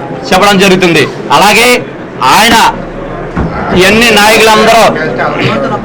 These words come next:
వాళ్ళందరూ కలిసి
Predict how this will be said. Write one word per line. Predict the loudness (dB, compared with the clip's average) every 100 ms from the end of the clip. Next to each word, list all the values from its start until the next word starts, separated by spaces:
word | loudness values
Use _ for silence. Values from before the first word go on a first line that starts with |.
| -8 -8 -8 -10 -12 -12 -12 -12 -10 -10 -6 0
వాళ్ళందరూ | 2 2 2 4 2 0 -6 -2
కలిసి | 0 0 2